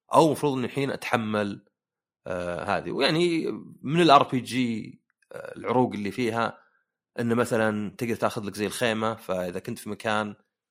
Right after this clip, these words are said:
تقدر تصلح الخيمة و-، وتريح ويتعبى دمك،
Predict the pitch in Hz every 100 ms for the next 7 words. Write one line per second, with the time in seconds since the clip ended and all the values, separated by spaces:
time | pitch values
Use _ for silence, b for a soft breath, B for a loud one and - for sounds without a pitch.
0 | _ _ _ _ 113 104 98 92 - 101
1 | 87 - 110 107 104 98 85 82 - -
2 | 117 107 110 110 - 101 101 107 95 104
3 | 98 98 98 -